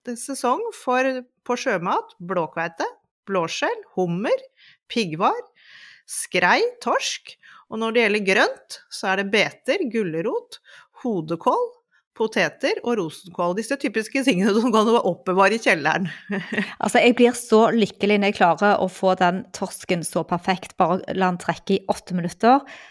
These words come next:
Speaker 2: Sånn at den er nesten, den er så saftig, den bare skaller av, og så har du kanskje litt torskerogn, eh, stekt ved siden av. Så det, men, eh,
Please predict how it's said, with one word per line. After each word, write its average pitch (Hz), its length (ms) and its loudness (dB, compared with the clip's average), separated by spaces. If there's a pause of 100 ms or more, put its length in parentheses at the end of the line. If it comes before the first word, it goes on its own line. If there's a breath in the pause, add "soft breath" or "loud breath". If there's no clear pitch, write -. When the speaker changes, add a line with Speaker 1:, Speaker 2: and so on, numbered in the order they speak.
Speaker 2:
Sånn 202 100 0
at 214 60 2
den 208 100 2
er 208 80 2
nesten, 208 380 0
den 196 80 0
er - 20 -4
så 220 80 -4
saftig, - 480 -2
den 190 120 0
bare 190 120 0
skaller 180 480 0
av, 220 320 4
og 202 80 0
så 202 140 -2
har 196 100 4
du 196 80 -6
kanskje 196 240 0
litt 196 140 -8
torskerogn, 190 880 2
eh, 185 240 2
stekt 190 320 -2
ved 185 80 -6
siden 185 260 0
av. 277 220 4 (640 loud breath)
Så 220 100 2
det, 214 140 6 (500 loud breath)
men, 254 220 6
eh, 247 160 10